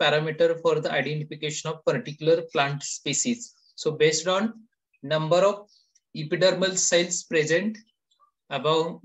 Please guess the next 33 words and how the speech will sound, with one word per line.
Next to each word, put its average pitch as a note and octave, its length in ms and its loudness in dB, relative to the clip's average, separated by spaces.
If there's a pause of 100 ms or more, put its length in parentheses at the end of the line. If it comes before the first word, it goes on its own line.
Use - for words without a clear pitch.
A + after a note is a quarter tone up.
guard D#3 300 0
cells, G#3+ 420 -2 (280)
we C3+ 120 -10
can D#3+ 340 0 (220)
have D#3 260 2 (400)
different D#3 480 -4 (240)
types C#3 280 0
of C#3+ 120 -2
species. - 680 -8 (100)
So - 160 -8
we D3+ 120 -4
can D#3+ 180 -2
identify D#3+ 640 -2 (460)
such D3+ 340 -4 (440)
type C#3 220 0
of D3+ 180 -2
species - 680 -6 (340)
by C3 140 -2
using C#3+ 320 -4
stomatal C3 520 -2
number. A#2+ 320 -4 (300)
It D#3 160 -8
also D#3+ 320 0
used E3+ 320 0
to F3 100 -2
detect D3+ 380 -2
the A3 160 2 (560)
adulterants F#3+ 760 2
in D#3+ 200 -6
the D#3+ 80 2
leaves. C#3+ 580 -6
So - 220 -6
adulteration G3 800 0